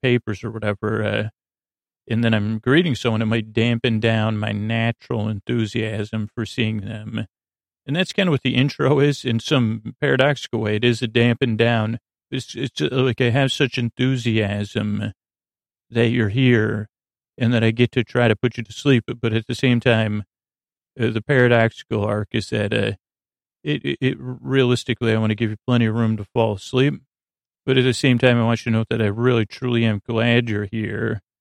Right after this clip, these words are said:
and that I'm trying to establish this as a safe place where you could set aside whatever's keeping you awake. Uh, so I think, uh, I think that's kind of the,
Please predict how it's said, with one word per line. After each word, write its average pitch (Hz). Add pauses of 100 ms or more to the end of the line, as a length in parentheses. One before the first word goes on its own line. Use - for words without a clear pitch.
(520)
and 113
that 107
I'm 107
trying 117
to 107
establish 107
this 107
as 104
a 110
safe 107 (100)
place 107
where 110
you 107
could -
set 110
aside 104
whatever's 110
keeping 110
you 110
awake. 113 (100)
Uh, 107 (840)
so 143
I 139
think, 208
uh, 113
I 113
think 190
that's 113
kind 117
of 104
the, 107